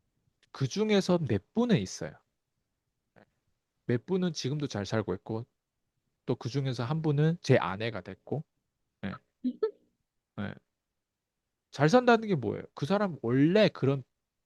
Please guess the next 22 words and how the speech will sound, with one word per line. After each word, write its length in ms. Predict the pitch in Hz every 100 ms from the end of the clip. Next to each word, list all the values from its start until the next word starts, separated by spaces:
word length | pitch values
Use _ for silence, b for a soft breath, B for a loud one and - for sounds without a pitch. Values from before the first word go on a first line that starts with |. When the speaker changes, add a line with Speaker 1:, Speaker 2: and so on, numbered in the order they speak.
| _ _
Speaker 1:
기질과 500 | - 160 151 147 127
그런 260 | 120 131 127
힘을 360 | - 254 269 240
가지고 320 | 113 123 127
있는데 140 | 117
표현을 380 | - - 392 392
못 220 | 120 -
하다 140 | 135 110
보니까 580 | 101 95 - 139 107 -
자격 280 | 107 117
조건에 640 | 127 127 113 104 98 95 113 _
처음에는 520 | - 180 156 117 110 - b b b -
"아, 100 | 143
얘 100 | 147
뭐지?" 420 | 143 95 110 202
했는데 480 | 202 180 151 156 127
알고 260 | - 131 147
보니까 360 | 131 107 104 110
막 180 | 101 110 _ _ _ _ _ _ _
수백억 460 | - 226 233 202 -
대 100 | 110
자산가에. 480 | 120 - 113 -